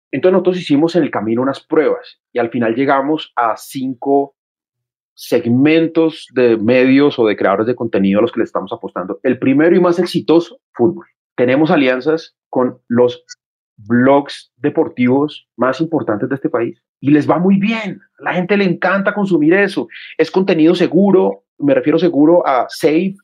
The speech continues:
o sea, que no me meten líos, pues en la gran mayoría de los casos, porque hablan de su equipo, porque hablan apasionadamente, porque no,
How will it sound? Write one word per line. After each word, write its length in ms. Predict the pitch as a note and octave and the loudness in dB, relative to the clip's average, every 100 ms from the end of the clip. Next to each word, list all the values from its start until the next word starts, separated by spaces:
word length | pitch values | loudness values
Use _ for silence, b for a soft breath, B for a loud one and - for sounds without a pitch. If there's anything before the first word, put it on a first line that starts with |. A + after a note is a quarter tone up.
| _ | _
o 140 | A#2 | -8
sea, 380 | B2 B2 B2 A#2 | -2 0 0 -2
que 100 | - | -6
no 120 | B2 | -2
me 100 | C#3 | 0
meten 340 | D#3+ E3+ F3 E3+ | 2 2 4 4
líos, 440 | E3+ E3+ F#3+ - _ _ | 4 4 2 -4 _ _
pues 240 | A#2+ - _ _ _ _ | -8 -8 _ _ _ _
en 100 | G2 | -4
la 80 | F#2 | 0
gran 160 | G#2+ | 0
mayoría 300 | B2+ D3+ B2 | 2 0 2
de 40 | B2+ | 2
los 120 | - | 2
casos, 280 | C#3 D#3+ F3 B B - | 0 -2 -6 B B -6
porque 240 | C3+ - | -4 0
hablan 200 | C3 D3+ | 0 2
de 100 | E3 | 0
su 80 | C3 | 0
equipo, 340 | A2+ E3+ E3+ | 0 0 0
porque 200 | - B2 | -4 0
hablan 160 | B2 D3 | 2 2
apasionadamente, 880 | D3+ B2+ B2 A2+ B2 C#3+ E3+ E3+ D3+ | 0 -2 -2 -2 0 2 4 4 0
porque 200 | - B2 | -6 -2
no, 260 | B2 C3+ | 0 0